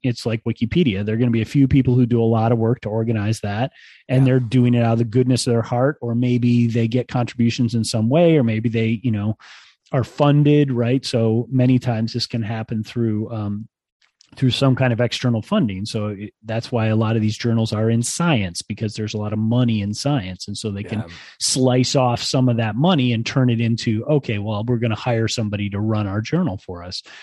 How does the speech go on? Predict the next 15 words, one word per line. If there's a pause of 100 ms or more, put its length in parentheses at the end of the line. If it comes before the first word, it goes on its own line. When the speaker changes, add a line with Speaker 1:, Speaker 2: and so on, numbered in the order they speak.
(260)
Speaker 1:
or
we're
gonna
ask
people
to
contribute. (360)
Um,
so
it,
yeah,
it
is,
like,
open